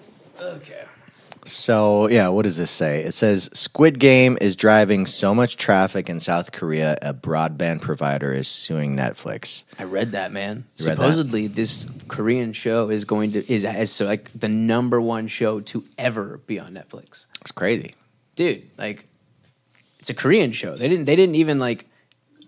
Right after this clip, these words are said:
Speaker 1: they didn't, it's not even in my language, and I watched it, and it was freaking awesome, and so many
Speaker 2: Well,
Speaker 1: other
Speaker 2: we
Speaker 1: people
Speaker 2: did
Speaker 1: did
Speaker 2: watch
Speaker 1: too.
Speaker 2: the, uh, the English dub.
Speaker 1: Oh, yeah, true. So, but the lip syncing thing, that bugs me sometimes. That whole show didn't bug
Speaker 2: I
Speaker 1: me.
Speaker 2: wonder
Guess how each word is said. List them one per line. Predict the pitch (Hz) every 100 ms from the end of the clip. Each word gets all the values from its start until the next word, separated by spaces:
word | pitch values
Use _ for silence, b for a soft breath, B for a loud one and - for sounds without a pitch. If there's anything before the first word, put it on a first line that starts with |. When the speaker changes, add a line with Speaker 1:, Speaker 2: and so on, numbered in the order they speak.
| _
Speaker 1:
they | -
didn't, | 131
it's | - -
not | 175 170
even | 170
in | 170 160
my | 160
language, | 156 185 180 139 120
and |
I | 131
watched | 135 139 131
it, | 143
and | 127
it |
was | 127 120
freaking | 160 135 127
awesome, | 131 127 131
and | 120
so | - 139
many | 127 123
Speaker 2:
Well, |
Speaker 1:
other | 110
Speaker 2:
we | 101
Speaker 1:
people | 120 131
Speaker 2:
did |
Speaker 1:
did | 120
Speaker 2:
watch | 110 107 -
Speaker 1:
too. | 110
Speaker 2:
the, | 98
uh, | 87 82
the | 71
English | 82 82 76
dub. | 82 67 58 - _ _ B B B B
Speaker 1:
Oh, | 113
yeah, | 117 113
true. | 101 - 113 104
So, | - 104 107 107
but | - 127
the | 123
lip | 143 -
syncing | - 359 370 370
thing, | 392 370 320
that | 156 185
bugs | 175 196
me | 143 123
sometimes. | 147 156 131 113 107 120
That | -
whole | 143 170
show | 175 165 175
didn't | 147 120 117
bug | -
Speaker 2:
I | -
Speaker 1:
me. | 302
Speaker 2:
wonder | 294 285 294 277 254 233 190 151